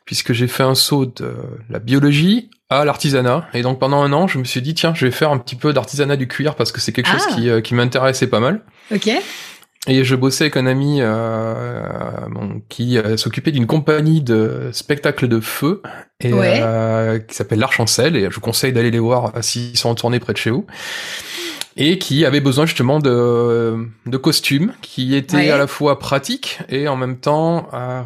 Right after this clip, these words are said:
Speaker 1: qui résistaient au feu, qui devaient, euh, rentrer dans un contexte où il y avait des compromis à prendre entre, euh, bah, une performance scénique, euh,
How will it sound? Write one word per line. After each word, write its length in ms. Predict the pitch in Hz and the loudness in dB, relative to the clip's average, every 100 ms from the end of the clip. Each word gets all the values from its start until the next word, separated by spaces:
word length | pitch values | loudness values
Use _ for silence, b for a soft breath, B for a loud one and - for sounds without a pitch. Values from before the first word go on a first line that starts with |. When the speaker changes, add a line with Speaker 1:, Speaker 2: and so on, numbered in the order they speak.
| 117 | -10
Speaker 1:
qui 160 | - 120 | -2 2
résistaient 720 | 123 120 - - 131 135 131 | 2 2 0 2 4 6 4
au 220 | 107 110 | 4 0
feu, 340 | - 170 180 | 2 4 4
qui 160 | 185 - | 2 0
devaient, 280 | 120 131 147 | 0 2 4
euh, 120 | 123 | 4
rentrer 300 | 113 123 147 | 2 0 0
dans 240 | 135 123 | 2 2
un 80 | 123 | 0
contexte 480 | 117 - 120 170 - | -2 -6 -2 0 0
où 0 | |
il 20 | |
y 40 | 123 | 0
avait 60 | |
des 80 | 120 | 0
compromis 380 | 139 127 135 131 | -2 0 0 2
à 60 | 117 | 0
prendre 320 | - 151 139 | 0 0 0
entre, 240 | 113 - | -2 0
euh, 320 | 127 127 107 | 0 2 0
bah, 80 | 107 | 0
une 100 | 113 110 | -2 -2
performance 560 | - - 120 135 127 | -2 0 2 2 0
scénique, 440 | 127 123 185 - B B B B B B B B B | 2 2 0 -2 B B B B B B B B B
euh, 760 | 117 117 117 117 113 113 110 | 0 2 4 4 2 2 0